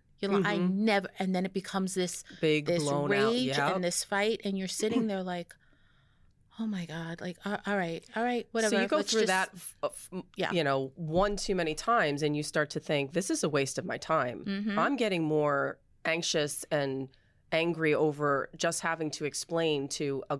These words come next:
Speaker 2: grown adult."
Speaker 1: Yep.
Speaker 2: This is not communication. This is just a circular argument that's never gonna go anywhere. And it took
Speaker 1: Yes.
Speaker 2: me years to figure that out.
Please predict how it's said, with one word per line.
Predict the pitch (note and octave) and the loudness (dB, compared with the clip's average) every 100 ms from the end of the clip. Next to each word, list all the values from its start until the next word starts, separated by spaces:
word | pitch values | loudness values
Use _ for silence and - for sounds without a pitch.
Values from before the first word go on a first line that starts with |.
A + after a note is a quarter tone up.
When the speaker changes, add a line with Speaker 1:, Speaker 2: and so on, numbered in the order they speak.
| - | -4
Speaker 2:
grown | D3 D#3+ G3 | -2 2 4
adult." | F3+ - G3+ C#3+ B2+ - - | 4 4 4 2 -2 -10 -4
Speaker 1:
Yep. | E3+ F#3 - _ _ _ _ _ _ - | -4 -4 -6 _ _ _ _ _ _ -2
Speaker 2:
This | G3 B3+ | 0 0
is | C4 | 0
not | F#3+ C3+ | 0 0
communication. | - D3 C#3+ E3+ E3 - B2+ A#2+ C#3 | 2 2 2 2 0 2 0 -2 0
This | E3 D#3+ | 0 2
is | D#3+ - | -2 0
just | D#3+ D3+ - | -2 -2 -8
a | |
circular | - E3+ D3+ D3 C#3 B2+ - | -4 -2 0 0 0 0 2
argument | C#3+ C#3+ C3+ C3 B2+ | 2 2 0 0 0
that's | C#3+ C3 - | 0 0 0
never | D3 C#3+ | 0 0
gonna | C3 A#2+ | 0 -2
go | A#2+ B2+ | 0 0
anywhere. | C3 B2 A2+ A2 A2+ - | 0 -2 -2 -2 -2 0
And | F3+ | 0
it | E3+ | 0
took | E3 | -2
Speaker 1:
Yes. | - | -2
Speaker 2:
me | D3 | -4
years | B2 C3+ D3 - | -2 -2 -2 -2
to | D3 | -6
figure | - D3 | -4 -2
that | F#3 D4 | 0 2
out. | G3 C3 - | 2 2 0